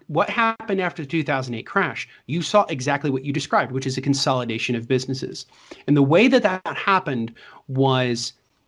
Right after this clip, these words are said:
that these things are always fueled by debt, right? The dot-com bubble was fueled by overly inflated, uh, uh, uh,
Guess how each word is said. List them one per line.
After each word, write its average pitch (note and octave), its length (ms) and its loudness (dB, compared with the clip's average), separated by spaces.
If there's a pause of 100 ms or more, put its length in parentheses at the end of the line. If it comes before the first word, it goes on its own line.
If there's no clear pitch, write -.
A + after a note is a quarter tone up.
that B2+ 480 -2 (160)
these A3 280 2
things D4+ 260 8
are G#3 80 2
always F#3 260 6
fueled D#3 260 2 (160)
by B2+ 160 0
debt, G#2+ 300 -4
right? B2+ 280 -2
The C#3 80 -6
dot-com F#3+ 460 4
bubble D3 240 2
was C3+ 160 0
fueled C3+ 300 2
by B2 300 -2
overly E3+ 400 4
inflated, C3+ 540 0
uh, D#3 40 2
uh, C#3 340 0
uh, A#2 260 0